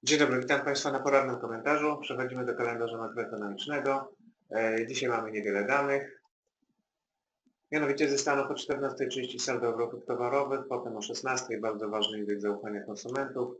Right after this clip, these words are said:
o szesnastej zero pięć i siedemnastej trzydzieści wystąpienie publiczne szefa Banku, e, Kanady i dwudziesta druga czterdzieści tygodniowa zmiana zapasów ropy.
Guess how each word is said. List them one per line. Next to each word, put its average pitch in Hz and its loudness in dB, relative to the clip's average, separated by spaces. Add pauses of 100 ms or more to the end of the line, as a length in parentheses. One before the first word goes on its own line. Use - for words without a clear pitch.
(680)
o 131 -4
szesnastej 139 -2
zero 123 0
pięć 131 -4
i - -10
siedemnastej 123 -6
trzydzieści 117 -6
wystąpienie 117 -6
publiczne 107 -6
szefa 107 -4
Banku, 107 0
e, 104 2
Kanady 123 0
i 143 -4
dwudziesta 120 -6
druga 110 -6
czterdzieści 113 -6
tygodniowa 113 0
zmiana 110 0
zapasów 104 0 (1500)
ropy. - 6